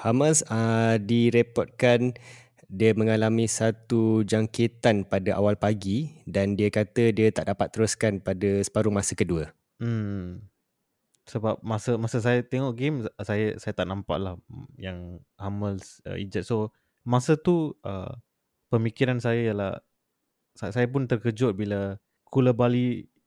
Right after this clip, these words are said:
Speaker 2: dimasukkan, uh, dan Hum-, Hummels, uh, direhatkan lah.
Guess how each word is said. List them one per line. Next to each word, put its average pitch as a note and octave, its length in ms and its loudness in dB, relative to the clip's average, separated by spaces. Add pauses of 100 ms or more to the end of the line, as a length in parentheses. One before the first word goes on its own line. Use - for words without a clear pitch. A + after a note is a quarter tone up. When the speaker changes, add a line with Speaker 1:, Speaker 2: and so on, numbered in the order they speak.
(140)
Speaker 2:
dimasukkan, G#2+ 720 -4 (320)
uh, F#2 240 -4
dan F#2 320 -8
Hum-, G2 240 -8
Hummels, G2+ 720 -6
uh, G2 160 -10
direhatkan G2 560 -6
lah. - 80 -14